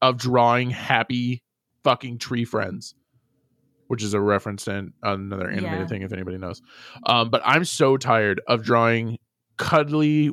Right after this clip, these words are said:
Speaker 1: woodland critters. I wanna fucking kill something. <laughs> And so they were like, "Let's just draw cartoons, like, fucking going ape shit on humans."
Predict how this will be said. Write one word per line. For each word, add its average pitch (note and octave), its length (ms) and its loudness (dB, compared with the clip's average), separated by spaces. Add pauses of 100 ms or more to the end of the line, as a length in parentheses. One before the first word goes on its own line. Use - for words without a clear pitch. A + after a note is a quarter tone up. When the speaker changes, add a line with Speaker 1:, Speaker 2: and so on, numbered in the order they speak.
Speaker 1:
woodland B2+ 560 0
critters. G2+ 460 0 (100)
I B2 140 6
wanna D#3+ 380 4 (180)
fucking C3 540 0 (180)
kill A2+ 300 2
something. F#2 580 -6 (320)
<laughs> - 140 -2
And E3 120 0
so C#3+ 420 4
they C3+ 120 4
were C#3+ 120 6
like, C3 280 4
"Let's G3 160 4
just A3+ 120 -4
draw B3+ 120 4
cartoons, G#3+ 380 0
like, B2+ 240 2
fucking F#3 380 -2
going E3 220 4
ape E3+ 140 2
shit A2+ 280 2
on A2 120 2
humans." A#2+ 480 -2